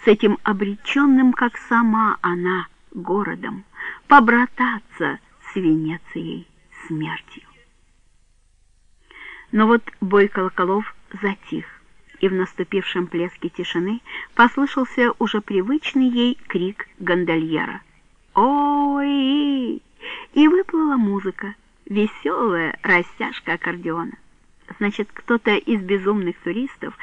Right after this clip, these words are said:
несмотря на дождь, нанял гондолу. Она плеснула в стакан ещё немного граппы,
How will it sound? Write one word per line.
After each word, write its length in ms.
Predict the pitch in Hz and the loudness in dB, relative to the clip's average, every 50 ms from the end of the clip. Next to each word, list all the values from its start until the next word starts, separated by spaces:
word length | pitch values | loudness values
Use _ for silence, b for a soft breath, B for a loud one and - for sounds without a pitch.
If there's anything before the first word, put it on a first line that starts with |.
| B B B B B | B B B B B
несмотря 600 | 240 269 302 - - 262 262 262 - 254 247 247 | 6 6 6 6 6 4 4 4 4 2 2 2
на 140 | 240 226 226 | 2 2 2
дождь, 300 | 226 277 311 302 - - - - _ _ _ - | 2 0 0 0 -2 -8 -16 -20 _ _ _ 4
нанял 520 | 214 226 226 285 359 381 311 220 165 165 | 6 6 8 8 8 6 6 4 2 2
гондолу. 640 | - - 170 170 170 165 170 160 156 165 175 175 - - _ _ _ _ _ _ _ _ _ _ _ _ | 0 0 0 0 0 0 0 0 0 -2 -2 -6 -12 -14 _ _ _ _ _ _ _ _ _ _ _ _
Она 220 | - - 170 165 165 | -6 -4 -4 -4 -4
плеснула 500 | - 170 170 - - - 277 294 214 - | -6 -8 -10 -8 -6 -4 -4 -4 -4 -6
в 40 | - | -10
стакан 400 | - - 160 - 185 170 170 175 B B B B B | -10 -12 -8 -6 -4 -6 -6 -6 B B B B B
ещё 340 | - 185 196 190 - - 185 | -6 -4 -4 -4 -4 -4 -4
немного 460 | 180 175 170 170 170 160 160 160 160 | -2 -2 -2 -2 -2 -4 -4 -4 -6
граппы, 460 | 170 - 185 208 240 - - 220 226 | -6 -6 -6 -6 -6 -8 -8 -10 -12